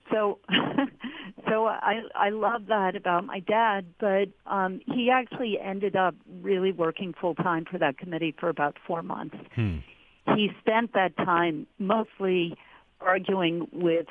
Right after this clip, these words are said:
Speaker 1: Roy Cohn, who then became the mentor to Donald Trump, uh, incidentally, but really, uh, hated, he hated Roy Cohn because he thought that Cohn was so unprepared,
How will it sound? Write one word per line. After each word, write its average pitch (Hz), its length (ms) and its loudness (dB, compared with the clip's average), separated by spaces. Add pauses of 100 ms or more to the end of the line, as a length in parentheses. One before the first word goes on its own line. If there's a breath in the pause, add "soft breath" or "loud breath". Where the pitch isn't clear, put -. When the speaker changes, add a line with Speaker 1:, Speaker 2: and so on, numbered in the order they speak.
Speaker 1:
Roy 180 260 2
Cohn, 180 480 0
who 190 260 0
then 196 320 0
became 175 640 -4 (400 soft breath)
the 190 100 2
mentor 175 640 0 (200)
to 180 120 0
Donald 165 440 0
Trump, 175 380 0 (600 loud breath)
uh, 156 260 2
incidentally, 156 800 0 (140)
but 180 200 2
really, 202 800 0 (260)
uh, 190 60 -6 (160)
hated, 208 580 -2
he 185 240 -8
hated 226 400 0 (280)
Roy 180 260 0
Cohn 175 400 -4
because 165 320 -6 (100)
he 190 100 -4
thought 165 340 0 (140)
that 175 220 -2 (120)
Cohn 185 340 -4
was 170 140 -6 (100)
so 196 300 0
unprepared, 185 840 -2